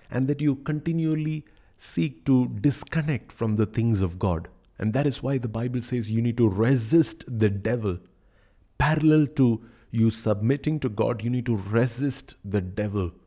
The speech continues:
so that he will flee from you. Only then will you be able to draw near to me. Only then will you be able to come close to God. Only then will your intimacy with the Lord go to the next level.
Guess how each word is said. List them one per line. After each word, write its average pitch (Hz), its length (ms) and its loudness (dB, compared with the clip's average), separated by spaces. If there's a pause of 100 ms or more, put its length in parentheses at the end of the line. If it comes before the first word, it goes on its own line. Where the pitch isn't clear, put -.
(340)
so - 240 2
that 107 200 0
he 101 120 0
will 98 160 2
flee 101 300 -2
from 87 260 -4
you. 85 180 -4
Only 143 340 2
then 104 680 0 (240)
will 110 140 2
you 104 100 2
be 101 140 2
able 95 160 0
to 98 140 0
draw 95 280 2
near 90 280 -2
to 87 140 -8
me. 80 200 -6 (420)
Only 139 280 4
then 120 500 0
will 104 140 0
you 107 80 2
be 104 140 -2
able 98 140 -6
to 107 120 -6
come 101 440 -6
close 107 360 -4
to - 80 -8
God. 92 380 -4 (340)
Only 151 340 0
then 120 600 0 (300)
will 110 160 2
your 113 220 4
intimacy 123 800 -2
with 101 480 -2
the 95 80 0
Lord 101 440 -2
go 101 140 2
to 98 140 -4
the 92 120 -4
next 92 360 -6
level. 90 340 -4